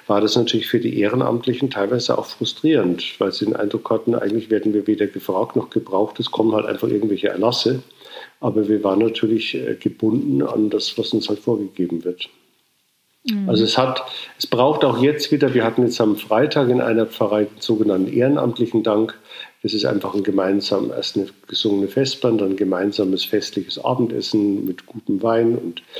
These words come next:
Speaker 1: Gesprächen, ein bisschen Programm.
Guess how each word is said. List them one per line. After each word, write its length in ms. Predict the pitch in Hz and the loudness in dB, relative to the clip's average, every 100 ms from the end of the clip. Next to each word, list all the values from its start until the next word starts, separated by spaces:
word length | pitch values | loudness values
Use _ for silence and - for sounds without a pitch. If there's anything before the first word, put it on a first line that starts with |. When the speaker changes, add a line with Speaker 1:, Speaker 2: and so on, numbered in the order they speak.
| - - | -12 -8
Speaker 1:
Gesprächen, 720 | - - - 110 117 120 113 107 | -4 -2 0 2 4 2 0 -2
ein 60 | - - - - - | -6 -18 -18 -6 -4
bisschen 240 | 104 101 | -2 -4
Programm. 720 | - 98 - 107 117 127 127 | -4 -4 0 2 4 2 0